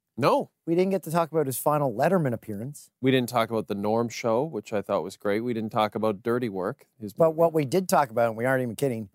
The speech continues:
Speaker 2: the C F L and Canadian Parliament.
Speaker 1: We talked about Question Period.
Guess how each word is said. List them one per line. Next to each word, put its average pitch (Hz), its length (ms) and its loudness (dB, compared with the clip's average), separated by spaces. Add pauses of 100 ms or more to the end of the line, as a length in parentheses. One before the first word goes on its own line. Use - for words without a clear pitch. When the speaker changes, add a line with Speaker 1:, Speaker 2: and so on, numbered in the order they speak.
(140)
Speaker 2:
the 95 100 -20
C 139 320 -2
F - 180 2
L 123 360 4
and 117 220 -6
Canadian 117 460 -6
Parliament. 123 560 -4 (120)
Speaker 1:
We 127 80 2
talked 123 340 0
about 139 200 4
Question 147 520 -2
Period. 90 520 -4